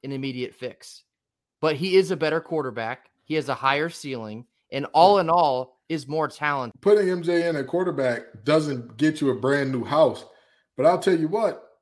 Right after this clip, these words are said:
Speaker 2: a new roof will stop the water from coming in when it's raining now.
Speaker 1: That's correct. Something else here. I know, th-, you know, this is not an official way to judge quarterbacking at all, but I've always considered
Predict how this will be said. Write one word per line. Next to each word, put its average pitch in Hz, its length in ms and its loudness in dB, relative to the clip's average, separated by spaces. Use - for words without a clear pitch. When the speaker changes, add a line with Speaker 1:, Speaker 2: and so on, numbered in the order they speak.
Speaker 2:
a 131 100 4
new 170 180 2
roof 214 280 0
will 135 80 -4
stop 165 260 4
the 143 80 -2
water 185 240 2
from 175 140 -6
coming 143 300 -2
in 135 80 -4
when 127 100 -2
it's 113 120 -6
raining 147 320 -4
now. 101 220 -12
Speaker 1:
That's 123 220 -6
correct. 127 460 -8
Something 240 380 -2
else 175 260 2
here. 139 220 -2
I 143 140 2
know, 170 200 0
th-, - 220 -18
you 160 120 -10
know, 139 140 -4
this 170 180 -8
is 143 100 -12
not 151 180 0
an 139 60 -8
official 143 440 -8
way 131 180 -4
to 120 100 -8
judge 123 360 -6
quarterbacking 117 680 -6
at 110 100 -12
all, 123 300 -2
but 117 300 -10
I've 214 260 8
always 220 380 4
considered 143 800 -8